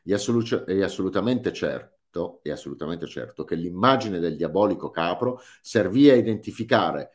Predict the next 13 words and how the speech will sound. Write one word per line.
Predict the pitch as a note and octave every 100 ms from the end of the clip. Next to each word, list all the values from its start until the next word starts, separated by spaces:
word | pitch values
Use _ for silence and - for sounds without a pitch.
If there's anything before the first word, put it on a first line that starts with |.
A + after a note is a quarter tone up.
| _ _
dal | - C3+ C3+ -
quattrocento | G#2 - G2+ - C#3+ C#3+ C#3 G#2+
in | F#2+
avanti, | E2+ D2 - - -
quattrocento | - F#2+ - G#2 G2 B2+ B2 A2+
in | G#2
avanti, | G2 E2 E2+
millequattrocentonovantadue, | G2 A#2+ G#2+ G2 E2 - G#2 A2 G2+ F#2 E2 F#2 G2 E2
scoperta | - - F#2+ F#2 -
dell'America | F#2+ F2+ F#2 F#2+ F#2 F2
secondo | - F#2+ F#2+
i | G2
manuali | F#2+ F#2 F2+ F#2 F2+ F#2